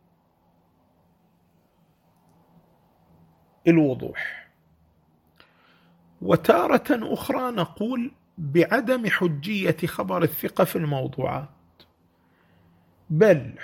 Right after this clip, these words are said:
حجية خبر الثقة مختصة بباب الأحكام.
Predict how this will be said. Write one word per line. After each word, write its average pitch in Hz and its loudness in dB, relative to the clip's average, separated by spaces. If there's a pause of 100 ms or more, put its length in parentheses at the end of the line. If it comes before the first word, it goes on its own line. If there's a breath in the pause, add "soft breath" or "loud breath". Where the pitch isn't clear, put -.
حجية 165 0 (120)
خبر 151 -4
الثقة - -4
مختصة 202 -4
بباب 175 0
الأحكام. 156 -4